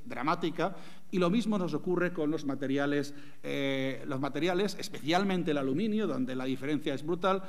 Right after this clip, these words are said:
pero incluso comparado con el hierro o el hormigón. Eh, ¿qué premisas tenemos para poder ir hacia aquí, avanzar hacia aquí? Que,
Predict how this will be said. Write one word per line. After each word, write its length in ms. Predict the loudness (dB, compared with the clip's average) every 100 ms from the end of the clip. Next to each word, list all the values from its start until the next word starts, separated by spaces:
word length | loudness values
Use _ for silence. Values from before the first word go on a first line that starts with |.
| -8 -4
pero 140 | 0
incluso 420 | 0 4 2 2 0
comparado 540 | 0 0 0 -2 -2
con 360 | 0 0 0 -4
el 160 | -6 -4
hierro 420 | -4 -4 -6 -6 -8 -8 -8 0
o 260 | 2 2 2
el 140 | -4
hormigón. 400 | -2 -4 -8 -8 -10 -10 -10 -8 -8 -8 -4
Eh, 800 | -2 0 0 0 -2 -4 -6 -8 -8 -8 -8 -8 -8 -8 -8 -8 -8 -8 -8 -8 -2
¿qué 140 | 2 6
premisas 360 | 6 4 2
tenemos 300 | 2 2 0
para 220 | 2 2
poder 240 | 4 4 4
ir 60 |
hacia 200 | 2 0
aquí, 300 | -2 0 -2 -2
avanzar 380 | -2 0 -2
hacia 100 | -2
aquí? 140 | -4 -4
Que, 180 | -6